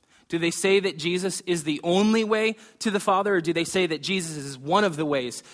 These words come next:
Because that right there should shut down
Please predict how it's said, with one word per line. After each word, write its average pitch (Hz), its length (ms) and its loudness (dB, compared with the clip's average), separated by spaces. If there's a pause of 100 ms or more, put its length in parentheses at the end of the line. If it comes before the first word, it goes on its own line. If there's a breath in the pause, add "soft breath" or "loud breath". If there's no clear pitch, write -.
(180 loud breath)
Because 165 320 0
that 170 220 4
right 202 240 0
there 170 240 2
should 165 280 -4
shut - 340 -2
down 156 400 0